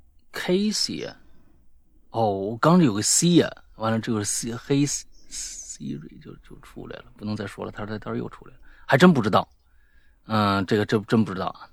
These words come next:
诗阳老师、龙玲姐姐，你们好，我距离上一次留言已经快过了半年了，因为现在上海疫情严重，需要居家隔离，所以呢，我的学校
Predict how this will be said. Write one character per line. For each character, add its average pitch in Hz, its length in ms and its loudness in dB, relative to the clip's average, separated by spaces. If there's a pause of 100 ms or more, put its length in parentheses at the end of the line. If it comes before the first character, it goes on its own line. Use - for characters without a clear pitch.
(120)
诗 - 180 0
阳 175 140 8
老 107 120 4
师、 117 200 -2
龙 127 280 6
玲 139 140 6
姐 110 140 2
姐， 101 80 0
你 101 100 0
们 110 160 -2
好， - 240 -8
我 101 160 -2
距 135 240 2
离 110 180 2
上 117 300 4
一 104 60 0
次 104 160 -4
留 101 200 -2
言 101 240 -4
已 92 140 -6
经 110 300 2 (880)
快 135 260 6
过 135 220 6
了 113 80 6
半 113 340 4
年 95 240 -2
了， 101 260 -2 (180)
因 139 180 6
为 127 120 8
现 123 200 4
在 120 100 6
上 117 220 4
海 98 160 -2
疫 113 160 2
情 107 200 0
严 98 260 0
重， 113 220 0
需 - 220 -4
要 110 160 2 (220)
居 120 160 -2
家 117 160 2
隔 107 220 0
离， 92 260 -6 (300)
所 131 300 6
以 127 120 6
呢， 107 160 2
我 98 140 -4
的 101 80 -4
学 113 240 -2
校 120 280 2